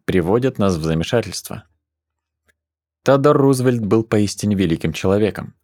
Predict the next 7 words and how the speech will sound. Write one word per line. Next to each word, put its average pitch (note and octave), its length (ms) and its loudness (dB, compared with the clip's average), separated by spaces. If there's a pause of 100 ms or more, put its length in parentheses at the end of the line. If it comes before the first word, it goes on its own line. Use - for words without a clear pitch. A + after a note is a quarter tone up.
(360)
но C3+ 80 0
его C3 220 2
также G#2+ 440 0
вели E2 280 0
импульсивные A2 680 -2
побуждения, F2 800 -2 (260)
работа F#2+ 580 0